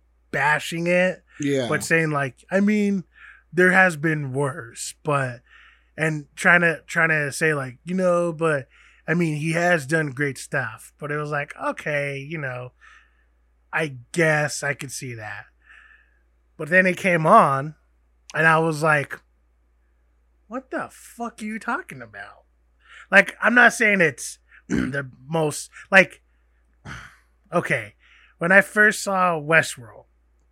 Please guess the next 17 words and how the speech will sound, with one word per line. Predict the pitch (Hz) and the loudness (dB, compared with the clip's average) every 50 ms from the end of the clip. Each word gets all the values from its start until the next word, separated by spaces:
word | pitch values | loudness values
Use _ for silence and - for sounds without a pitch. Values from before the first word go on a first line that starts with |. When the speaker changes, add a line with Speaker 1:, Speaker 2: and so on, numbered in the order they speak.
| _ _ 147 143 139 | _ _ -20 -20 -20
Speaker 1:
season | - - - - - 156 165 165 160 170 165 160 | -20 -18 -16 -12 -8 -6 -6 -4 -2 -2 -2 -2
one, | 156 151 151 147 | 0 -2 -2 -2
episode | 139 135 143 127 - 139 - - 123 123 117 | -2 -4 -4 -6 -6 -12 -12 -12 -14 -14 -16
one, | 113 107 113 117 _ _ _ _ _ _ - - - - - - - | -18 -20 -20 -20 _ _ _ _ _ _ -20 -20 -20 -20 -20 -10 0
that | 165 170 185 190 175 | 4 6 6 6 6
was | 175 175 165 151 143 | 4 0 -2 -2 -4
like, | 156 139 123 110 110 - - - _ _ _ _ _ _ _ _ _ _ _ _ _ - | -4 -4 -4 -6 -10 -18 -20 -20 _ _ _ _ _ _ _ _ _ _ _ _ _ -8
wow. | - 123 135 117 104 - - - - - - - | -2 -2 -2 -2 -2 -6 -12 -16 -14 -12 -4 -4
<laughs> | 202 - - - - 226 - - - 196 - - 175 156 - - - - - 180 - | -4 -4 -4 -2 0 0 0 0 0 -6 -6 -6 -10 -12 -10 -10 -10 -8 -8 -6 2
That | - 180 185 185 175 | 6 6 6 6 6
literally | 180 202 202 208 208 202 185 170 165 165 156 135 135 _ _ _ _ _ _ _ _ _ _ _ _ _ _ _ 156 147 | 4 2 4 4 4 4 4 2 0 -4 -4 -6 -8 _ _ _ _ _ _ _ _ _ _ _ _ _ _ _ -18 -10
grabbed | 127 143 170 170 175 180 180 156 | -2 2 6 6 8 6 6 4
me | 170 175 170 165 160 160 147 | 0 -2 -2 -2 -2 -6 -8
and | 135 143 139 139 127 | -10 -10 -10 -10 -10
pulled | - - 151 151 139 | -6 -2 -2 -2 -2
me | 139 139 135 135 135 | -4 -6 -6 -6 -6
in. | 127 110 101 98 101 107 | -8 -10 -12 -14 -18 -20